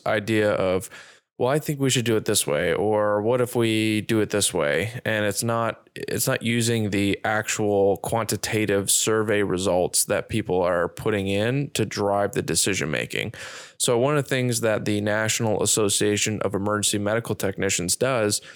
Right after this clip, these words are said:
is they do these big studies. They take all kinds of information about all kinds of things. So they might do it on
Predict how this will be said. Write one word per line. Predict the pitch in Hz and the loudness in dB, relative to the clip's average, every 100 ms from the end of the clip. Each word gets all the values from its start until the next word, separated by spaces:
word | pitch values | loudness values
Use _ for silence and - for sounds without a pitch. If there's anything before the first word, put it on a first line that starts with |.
| - _ _ - | -20 _ _ -2
is | 110 | 0
they | 117 113 | 0 2
do | 143 | 2
these | 151 110 | 2 0
big | 107 120 120 | 0 -2 2
studies. | - - 98 64 67 - | 0 2 0 0 0 2
They | 101 | 0
take | - 123 120 - | 0 0 -2 0
all | 113 123 131 | 2 2 0
kinds | 127 123 120 | -2 -2 0
of | 110 | 0
information | 110 104 104 101 98 98 95 95 - | 0 0 0 2 2 2 0 -2 -4
about | 104 101 98 - | -2 0 0 0
all | 120 127 | 0 0
kinds | 139 120 110 | 0 0 -2
of | 101 | -2
things. | 82 135 | -2 -2
So | - 104 | 0 2
they | 107 | 2
might | 107 107 101 | 0 -2 0
do | 104 | 2
it | 101 - | 2 0
on | 101 101 101 101 101 | -2 0 0 -2 -6